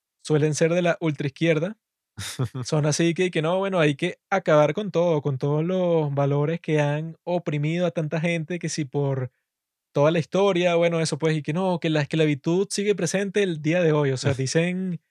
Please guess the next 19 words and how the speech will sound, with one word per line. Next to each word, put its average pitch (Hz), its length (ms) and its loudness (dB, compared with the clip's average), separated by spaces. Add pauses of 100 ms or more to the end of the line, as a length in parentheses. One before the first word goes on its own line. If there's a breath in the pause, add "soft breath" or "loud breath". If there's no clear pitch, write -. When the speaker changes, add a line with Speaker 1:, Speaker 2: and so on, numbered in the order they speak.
(340)
Speaker 1:
estupideces 156 800 0
como 160 240 -2
esas 190 260 -2
el 156 380 -4
día 151 360 -2
de 165 100 0
hoy, 190 180 0
que 180 120 -6
no, 208 160 -4
la 185 80 0
esclavitud, 175 600 -2
tú 226 420 -4
ves 202 320 0
todos 220 240 0
los 185 140 -2
restos 180 380 -2
de 196 100 0
la 156 120 0
esclavitud 160 520 -2